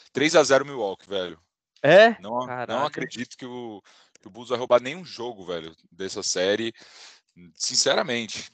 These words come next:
Speaker 1: sinceramente, de verdade. É, o Bucks não tá
Speaker 2: Sinceramente, de verdade, na
Speaker 1: Não há
Speaker 2: honestidade, né?
Speaker 1: <laughs> na honestidade,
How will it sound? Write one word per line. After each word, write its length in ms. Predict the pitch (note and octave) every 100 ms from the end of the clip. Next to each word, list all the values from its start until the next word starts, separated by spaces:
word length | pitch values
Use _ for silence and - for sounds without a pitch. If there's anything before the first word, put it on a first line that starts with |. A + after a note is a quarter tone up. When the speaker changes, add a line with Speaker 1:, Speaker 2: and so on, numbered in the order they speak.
| _
Speaker 1:
sinceramente, 540 | - G#2 B2 A2+ A#2
de 80 | A2
verdade. 600 | A2+ F#2+ F2+ G2+ A#2 A#2 - - - - _ _ _
É, 280 | E2+ F2 F2
o 220 | F2 F2
Bucks 120 | D#3+
não 80 | F#3
tá 40 |
Speaker 2:
Sinceramente, 580 | F3 F#3 F#3+ F#3 G3 G#3+
de 120 | F#3+
verdade, 720 | F#3+ F#3+ E3 E3+ F#3+ F#3+ G3+ F#3
na 120 | F#3
Speaker 1:
Não 80 | F#3+
há 260 | C#3+ D3
Speaker 2:
honestidade, 420 | C#3 C#3+ D3 C#3 - -
né? 160 | E3+
Speaker 1:
<laughs> 20 | D3+
na 120 | -
honestidade, 880 | - B3 G3 F3 - D#3 D3 D3 F3